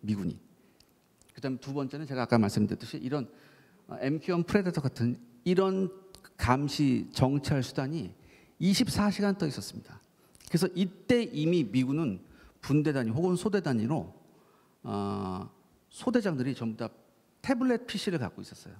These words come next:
그래서 이 저-, 무인 정찰기가 주는 이 정보를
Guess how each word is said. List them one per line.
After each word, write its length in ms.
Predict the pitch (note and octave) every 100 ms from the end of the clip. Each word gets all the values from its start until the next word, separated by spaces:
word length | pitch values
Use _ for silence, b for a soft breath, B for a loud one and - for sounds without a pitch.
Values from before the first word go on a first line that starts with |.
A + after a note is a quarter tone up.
| -
그래서 360 | C#3+ D3 F3+ F3 B B B
이 180 | - D#3
저-, 160 | D3+ D3
무인 400 | B2 C3 G3 G3
정찰기가 500 | C3+ B2+ D#3+ C3+ B2+
주는 420 | - A#2+ G#2+ F#2+ - - -
이 100 | B2
정보를 540 | A#2 A2+ A2 C3 F#2+